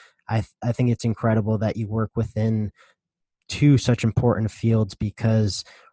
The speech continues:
right now we really need that work today because so many people are suffering. I was speaking with my friend earlier today, and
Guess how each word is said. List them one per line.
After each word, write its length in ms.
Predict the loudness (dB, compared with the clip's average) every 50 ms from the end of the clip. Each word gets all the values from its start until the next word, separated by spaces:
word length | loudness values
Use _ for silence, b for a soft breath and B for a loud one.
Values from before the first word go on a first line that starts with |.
| B 2
right 260 | 4 4 4 4 4
now 300 | 2 4 4 4 4 4
we 160 | 4 4 4
really 320 | 4 4 6 6 6 6
need 220 | 4 2 2 2 2
that 240 | 2 0 0 0 -2
work 220 | -2 -2 -2 _ -2
today 680 | -2 -2 0 0 0 2 2 2 2 2 0 -2 -4 -8 b b b b _
because 340 | -8 -4 -2 0 -2 -2 -2
so 200 | 0 2 4 4
many 180 | 6 4 4 2
people 360 | 2 0 0 0 2 0 0
are 80 | 0 0
suffering. 580 | 0 2 2 2 2 0 0 -2 0 0 0
I 80 | 0 0
was 160 | 0 0 -2
speaking 400 | -4 0 2 2 4 4 2 2
with 180 | 2 2 2 0
my 120 | -2 -2
friend 360 | -2 -2 0 2 2 2 2
earlier 360 | 2 2 4 4 4 2 2
today, 520 | 0 0 -2 0 2 4 4 4 4 2 0 0
and 280 | 0 -2 -2 -2 -6